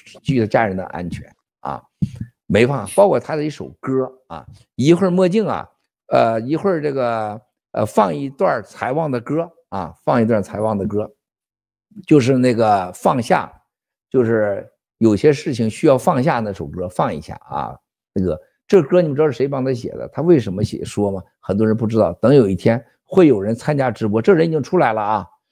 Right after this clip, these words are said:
这个歌的来龙去脉都会在这块儿直播参加，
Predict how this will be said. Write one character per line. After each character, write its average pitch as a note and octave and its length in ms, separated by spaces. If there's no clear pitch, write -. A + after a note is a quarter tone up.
这 G3+ 120
个 E3 140
歌 F#3 240
的 C#3 140
来 A2+ 280
龙 D#3 280
去 F3+ 200
脉 C#3+ 300
都 C#3+ 120
会 A#2+ 140
在 A#2+ 160
这 A2 100
块 F#2+ 120
儿 - 20
直 F2 140
播 E2+ 180
参 D#2 160
加， C2 180